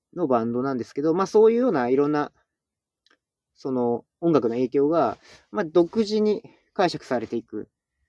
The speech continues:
で、まあ、言うなればそういう激しめのエモみたいなもの、エモっていうのはちょっと誤解があるが、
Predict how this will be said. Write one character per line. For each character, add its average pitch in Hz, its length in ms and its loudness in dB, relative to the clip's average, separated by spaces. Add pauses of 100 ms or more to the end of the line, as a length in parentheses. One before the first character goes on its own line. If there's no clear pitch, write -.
(240)
で、 202 340 2
ま 214 240 0
あ、 170 40 0
言 170 140 4
う - 20 0
な 240 80 0
れ 208 40 -2
ば 147 80 -4
そ - 140 -2
う - 20 4
い 147 40 2
う - 40 -4
激 185 200 0
し 220 200 -6
め 214 120 -2
の 202 80 -6
エ 190 80 -6
モ 175 160 -2
み 127 100 -2
た 131 100 -4
い 117 40 -6
な 117 80 -6
も 117 140 -6
の、 117 260 -8
エ 131 140 -12
モ 165 160 -6
っ - 20 -12
て - 220 -4
い 127 100 2
う 131 60 0
の 127 40 -4
は 120 60 -6
ち - 60 -20
ょ 113 120 -8
っ 110 40 -4
と - 20 -
誤 117 160 -4
解 131 160 0
が 135 60 0
あ 135 40 -4
る 131 80 -4
が、 113 300 -4